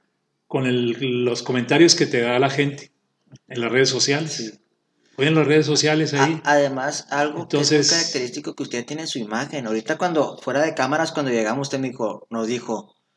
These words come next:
Speaker 2: "No me quito el sombrero porque este sombrero que traigo puesto es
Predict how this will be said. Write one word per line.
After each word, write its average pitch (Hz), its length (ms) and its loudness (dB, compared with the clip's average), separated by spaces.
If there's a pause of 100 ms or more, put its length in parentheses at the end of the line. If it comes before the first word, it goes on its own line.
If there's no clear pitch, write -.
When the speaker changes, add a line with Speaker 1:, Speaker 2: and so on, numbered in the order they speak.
(280)
Speaker 2:
"No 113 140 -2
me 151 120 0
quito 156 220 -2
el 160 80 0
sombrero 135 480 0
porque 110 580 -2
este 110 280 -6
sombrero 143 420 -2
que 139 120 -8
traigo 120 320 -8
puesto 123 460 -6
es - 380 -8